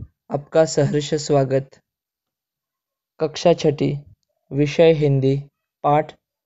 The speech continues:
उपहार, स्वाध्याय। प्रश्न पहला, भाषा की ओर। निम्नलिखित शब्दों के समानार्थी शब्द कहानी से ढूंढकर बताओ। पहला, सखा मित्र।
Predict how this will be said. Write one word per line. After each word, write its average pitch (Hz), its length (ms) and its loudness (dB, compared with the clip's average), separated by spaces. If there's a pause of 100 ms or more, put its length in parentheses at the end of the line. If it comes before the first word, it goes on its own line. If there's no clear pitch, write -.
उपहार, 147 520 2 (280)
स्वाध्याय। 131 560 2 (2250)
प्रश्न 156 340 0
पहला, 139 380 2 (540)
भाषा 139 440 2
की 156 220 0
ओर। 135 200 4 (540)
निम्नलिखित 170 640 0
शब्दों 156 440 2
के 165 180 2
समानार्थी 156 720 0
शब्द 139 300 -2 (500)
कहानी 151 400 2
से 165 180 2
ढूंढकर 147 420 2
बताओ। 135 400 0 (580)
पहला, 143 340 4 (500)
सखा 151 380 2
मित्र। 139 460 0